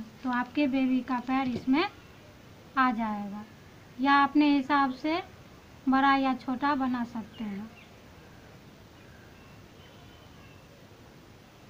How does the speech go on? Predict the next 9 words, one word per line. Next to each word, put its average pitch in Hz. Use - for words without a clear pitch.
तो 262
देखिए 294
friends, 359
इसको 294
हम 320
ऐसे 294
करके 330
मोड़ 294
देंगे 330